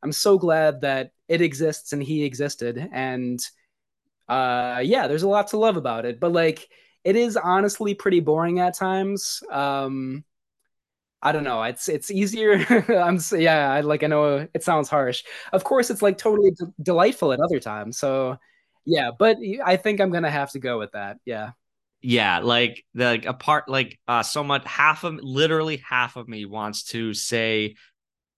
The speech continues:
Speaker 2: there are antiquated moments, but it stands the test of time. But the other, maybe stronger half is with you. It is historically significant. It is deserving of its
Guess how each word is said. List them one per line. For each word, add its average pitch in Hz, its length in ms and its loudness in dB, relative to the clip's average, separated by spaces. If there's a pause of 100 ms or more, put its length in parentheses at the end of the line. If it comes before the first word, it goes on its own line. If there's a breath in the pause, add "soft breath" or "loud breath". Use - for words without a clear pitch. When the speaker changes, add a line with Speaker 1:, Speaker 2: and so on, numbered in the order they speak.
(340)
Speaker 2:
there 120 200 2
are 104 240 4
antiquated 123 680 -6
moments, 123 440 -6
but 107 180 -2
it - 80 -2
stands 101 360 -4
the 107 100 -6
test - 360 -8
of 101 120 -8
time. 92 420 -4 (840)
But 113 160 -2
the - 260 2
other, 123 400 4
maybe 113 380 0
stronger 110 520 0
half 104 460 -4 (180)
is 101 200 -2
with 95 240 -2
you. 90 340 -4 (1120)
It 131 140 4
is 127 260 6
historically 110 640 0
significant. 95 800 -12 (560)
It 127 300 -2
is 135 720 2 (400)
deserving 120 640 -4
of 107 160 -4
its - 340 -12